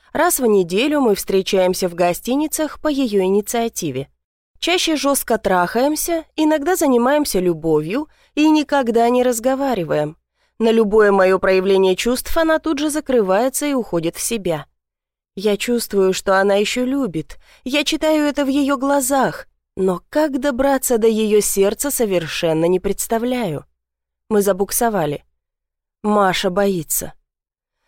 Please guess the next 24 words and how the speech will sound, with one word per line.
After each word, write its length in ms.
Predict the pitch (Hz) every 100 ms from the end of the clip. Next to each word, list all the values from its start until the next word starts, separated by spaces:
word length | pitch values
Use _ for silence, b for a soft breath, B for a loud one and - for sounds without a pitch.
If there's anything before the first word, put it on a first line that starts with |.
| _ _ -
От 160 | 190
грустных 520 | 196 311 - 330 320
мыслей 420 | 269 294 320 311 302
отвлекает 600 | 262 233 220 233 247 -
телефонный 600 | 254 247 - 175 175 180
звонок. 560 | 185 208 196 139 - - - - _ -
"Да, 300 | 233 185 160
Глеб?" 380 | 185 254 - - - - - _ b b b
"Здорово. 600 | 294 285 330 196 160 156 _ _
Ну 340 | 330 359 339 269
все, 600 | - - 165 160 226 381 _ 269
деньги 380 | 269 403 349 247
на 180 | 185
счете, 560 | 180 254 339 - 339 320 -
в 140 | 196
добрый 340 | 180 175 302
путь, 240 | - 359 277
братан". 540 | 381 392 311 208 147 _ _ _ _ _ _
"Отлично, 840 | 392 415 269 202 190 - 180 165 165 -
давайте 560 | 302 370 392 370 262 240
там, 260 | 220 185
времени 400 | 214 285 285 233
не 140 | 202 180
теряйте". 640 | 196 185 170 170 170